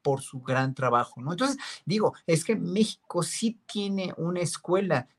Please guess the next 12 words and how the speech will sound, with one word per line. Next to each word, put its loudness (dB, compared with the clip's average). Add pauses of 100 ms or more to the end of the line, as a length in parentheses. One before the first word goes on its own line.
de -4
caricaturistas, 0
de -2
moneros, 0 (240)
en 2
verdad, 4
bueno, 2
y -4
obviamente 2
los 0
moneros, 0
este, -10